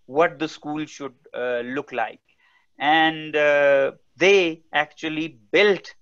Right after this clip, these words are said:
the school that they designed also, moving rocks, moving water, mud,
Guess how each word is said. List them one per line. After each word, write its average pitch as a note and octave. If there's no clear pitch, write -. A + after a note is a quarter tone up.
the C3
school C#3+
that B2+
they B2+
designed A#2
also, E3
moving B2+
rocks, B2+
moving B2+
water, C3
mud, B2